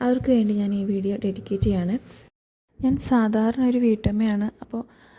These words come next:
ആ, മക്കളെയൊക്കെ നോക്കി അവരെ സ്കൂളിലൊക്കെ വിട്ട് എനിക്ക് കിട്ടുന്ന സമയങ്ങളിൽ ഞാൻ, ആ, സ്റ്റിച്ച് ചെയ്യാണ് ചെയ്യുന്നത്. അപ്പോൾ, ആ, വലിയ രീതിയിലൊന്നും എനിക്ക്, ആ, ഞാൻ, എനിക്ക് സ്റ്റിച്ച് ചെയ്യാൻ പറ്റാറില്ല. പക്ഷേ,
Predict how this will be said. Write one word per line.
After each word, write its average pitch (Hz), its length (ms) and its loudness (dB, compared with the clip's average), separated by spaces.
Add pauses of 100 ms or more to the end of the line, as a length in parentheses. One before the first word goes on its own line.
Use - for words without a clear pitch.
(160)
ആ, 220 240 -2
മക്കളെയൊക്കെ 220 640 0
നോക്കി 220 340 0
അവരെ 220 180 0
സ്കൂളിലൊക്കെ 214 540 -6
വിട്ട് 220 240 -4
എനിക്ക് 226 440 -4 (380)
കിട്ടുന്ന 247 340 0
സമയങ്ങളിൽ 226 720 0
ഞാൻ, 240 420 0 (320)
ആ, 208 160 -6
സ്റ്റിച്ച് - 360 -12
ചെയ്യാണ് 214 260 0
ചെയ്യുന്നത്. 202 400 -2
അപ്പോൾ, 240 380 -8 (500)
ആ, 220 460 0
വലിയ 233 560 2
രീതിയിലൊന്നും 233 520 0
എനിക്ക്, 240 340 -2 (460)
ആ, 226 280 -2
ഞാൻ, 220 260 -2
എനിക്ക് 220 220 -6
സ്റ്റിച്ച് - 240 -10
ചെയ്യാൻ 226 160 2
പറ്റാറില്ല. 214 520 -2
പക്ഷേ, 262 340 -8